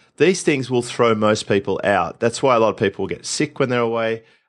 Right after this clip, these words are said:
uh, why they'll have headaches, why they will be jet lagged, uh, why they just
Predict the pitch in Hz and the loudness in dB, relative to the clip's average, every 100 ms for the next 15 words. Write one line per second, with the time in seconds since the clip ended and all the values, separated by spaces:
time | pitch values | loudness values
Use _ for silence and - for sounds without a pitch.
0 | - 101 104 104 101 92 95 90 92 127 | -8 -4 0 0 0 0 -2 -6 -2 2
1 | 123 123 117 - - - 107 104 98 98 | 4 2 0 -4 -16 -4 0 2 2 2
2 | 98 92 95 92 90 120 87 104 110 104 | 0 -2 -6 -8 -2 0 0 0 0 0
3 | 104 - _ _ _ - 95 95 92 _ | -2 -8 _ _ _ -12 -6 -4 -6 _
4 | - 110 107 104 110 107 | -6 0 2 2 0 -6